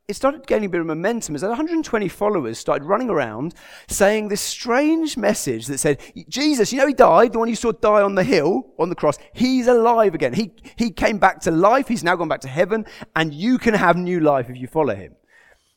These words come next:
And so within a couple of months, there were a few thousand,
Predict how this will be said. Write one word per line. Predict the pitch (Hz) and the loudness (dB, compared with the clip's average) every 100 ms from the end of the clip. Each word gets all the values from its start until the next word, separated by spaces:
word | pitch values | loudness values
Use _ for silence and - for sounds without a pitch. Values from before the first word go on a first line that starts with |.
| - | -6
And | 160 | -2
so | 220 | 0
within | 294 | 0
a | 320 | 2
couple | 269 196 | 0 0
of | 139 | 0
months, | 151 - - - _ _ | 0 -2 -10 -10 _ _
there | 151 156 | 2 4
were | 160 | 6
a | 156 | 4
few | - 185 | 0 -10
thousand, | - 254 220 240 196 151 127 110 104 | -6 -2 2 2 2 -2 -6 -8 -14